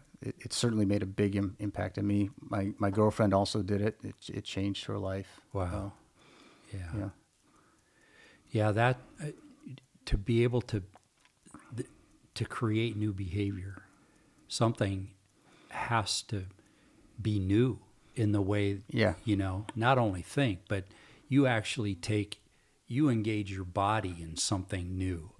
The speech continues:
Speaker 1: Yeah.
Speaker 2: and, and, like, developed a practice of going through this situation, and it's become part of your life.
Speaker 1: Yeah. Well, you had the somatics class, right? I mean,
Speaker 2: Yeah.
Speaker 1: they talk about the feeling. That stuff's in your body.
Speaker 2: Yeah.
Speaker 1: I mean, your,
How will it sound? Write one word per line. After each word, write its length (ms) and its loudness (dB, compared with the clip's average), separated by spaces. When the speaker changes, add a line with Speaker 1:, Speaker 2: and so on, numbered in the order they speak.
Speaker 1:
Yeah. 160 0
Speaker 2:
and, 280 2
and, 260 -2
like, 300 -4
developed 520 0
a 60 -4
practice 800 -4
of 480 -10
going 240 2
through 260 0
this 240 -2
situation, 800 -4
and 100 4
it's 120 4
become 300 2
part 220 2
of 100 -4
your 120 -8
life. 520 -8
Speaker 1:
Yeah. 160 -4
Well, 100 12
you 140 12
had 180 10
the 60 2
somatics 580 4
class, 340 -6
right? 160 0
I 40 4
mean, 140 8
Speaker 2:
Yeah. 80 10
Speaker 1:
they 40 6
talk 200 12
about 180 6
the 60 -6
feeling. 440 0
That 160 -2
stuff's 300 -4
in 100 2
your 120 2
body. 340 0
Speaker 2:
Yeah. 200 8
Speaker 1:
I 80 4
mean, 120 2
your, 100 2